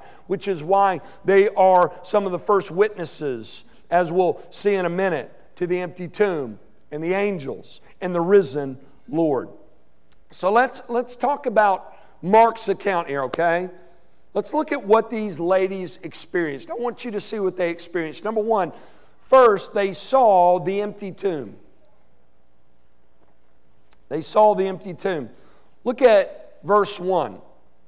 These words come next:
of Mark sixteen. When the Sabbath was past, Mary Magdalene, Mary, the mother of James, and Salome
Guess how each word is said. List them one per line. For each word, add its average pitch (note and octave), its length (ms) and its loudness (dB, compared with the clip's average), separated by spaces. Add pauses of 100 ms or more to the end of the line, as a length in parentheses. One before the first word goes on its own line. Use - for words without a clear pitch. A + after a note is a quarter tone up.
(120)
of D3+ 120 -8
Mark E3+ 240 0
sixteen. D#3 640 -8 (1500)
When G#3+ 160 4
the A3 80 2
Sabbath A#3+ 520 2
was A#3+ 200 -4
past, D#3+ 680 -2 (560)
Mary A3 280 2
Magdalene, G3 680 2 (640)
Mary, G#3 560 4 (240)
the D#3+ 100 -2
mother F#3+ 300 6
of A3 120 0
James, F#3 500 -2
and E3+ 280 -8
Salome F#3 840 0